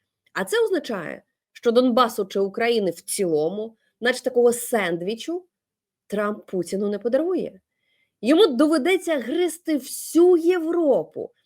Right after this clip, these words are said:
і всіх лідерів, які шкірою вже зараз відчувають небезпеку від Росії і кажуть про війну в тридцятому році, а тому, здається, в двадцять п'ятому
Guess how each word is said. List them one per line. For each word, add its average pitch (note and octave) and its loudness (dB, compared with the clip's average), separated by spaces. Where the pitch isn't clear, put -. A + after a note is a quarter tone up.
і G#4 2
всіх - -2
лідерів, A#3 0
які B3 -6
шкірою A3+ -4
вже G3+ -2
зараз A#3+ -6
відчувають A#3+ -6
небезпеку A3+ -6
від G#3 -6
Росії G#3+ -4
і G3 -8
кажуть B3 -6
про G#3+ -4
війну A#3+ -4
в C4 -10
тридцятому B3 -4
році, D4 -2
а A#3 -12
тому, B3+ -4
здається, A#3+ 2
в G3 -4
двадцять A3 -6
п'ятому A3+ -4